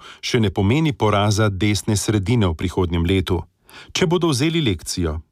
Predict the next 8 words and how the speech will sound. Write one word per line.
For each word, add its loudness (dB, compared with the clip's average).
in 4
odgovorili 2
na 4
izzive, 2
ki -2
jih -4
je 2
nakazal 2